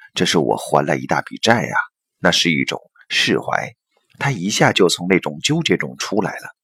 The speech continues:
不懂因果的人觉得，为什么我这么倒霉？为什么偏偏被我遇上？下一次又一件倒霉事儿砸过来，他还会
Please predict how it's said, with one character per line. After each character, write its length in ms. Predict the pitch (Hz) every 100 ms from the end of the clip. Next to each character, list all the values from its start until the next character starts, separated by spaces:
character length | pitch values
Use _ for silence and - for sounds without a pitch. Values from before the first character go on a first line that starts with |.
| _ _ _ _ _ - - _ - - _ _
不 180 | 202 135
懂 240 | - -
因 240 | 71 101 110
果 160 | -
的 160 | - 67
人 220 | 60 50 _ _ _ _
觉 200 | 78 76
得， 260 | 60 - - - -
为 160 | 151
什 160 | 139 76
么 100 | 78
我 240 | 67 50 -
这 160 | 170
么 120 | 85
倒 220 | - 67 50
霉？ 160 | 50 - _ _ - _
为 120 | 160
什 140 | 151 95
么 80 |
偏 260 | 87 147 143
偏 220 | 139 135
被 180 | 143 180
我 280 | 80 - - 123
遇 120 | 127
上？ 180 | - - _ _ _ _ _ _ -
下 220 | - 69
一 80 | 58
次 320 | - 67 - - _
又 240 | 139 123
一 40 | 80
件 160 | 85
倒 160 | 78 62
霉 100 | -
事 140 | -
儿 80 | -
砸 240 | - 62 73
过 160 | 92
来， 200 | 69 60 - _ _
他 180 | - 80
还 400 | - - 76 107
会 320 | 123 87